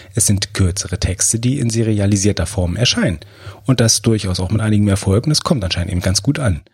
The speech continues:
Ist das übertragbar auf andere? Nike sagt, die, die Saga in ihrer epischen Form, sie stirbt, der Trend geht hin zu kürzeren Texten, das würde eben das unterstreichen.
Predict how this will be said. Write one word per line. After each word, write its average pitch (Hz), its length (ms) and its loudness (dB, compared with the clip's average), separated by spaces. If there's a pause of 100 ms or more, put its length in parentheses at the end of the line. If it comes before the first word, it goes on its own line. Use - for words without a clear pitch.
(440)
Ist - 180 0
das 85 240 0
übertragbar - 680 -2
auf 127 160 -2
andere? 120 380 -4 (580)
Nike 170 240 2
sagt, 170 360 0 (240)
die, 139 380 2
die 120 180 2
Saga 113 480 0
in 92 140 -2
ihrer 98 520 2
epischen 110 460 0
Form, 104 460 -2
sie 90 120 -4
stirbt, - 420 0
der 95 100 -2
Trend 104 380 -2
geht 101 160 -2
hin 95 220 0
zu - 120 -4
kürzeren 101 460 0
Texten, - 400 -2
das 92 200 -4
würde 98 180 0
eben 98 180 -4
das 98 160 -2
unterstreichen. 113 680 -8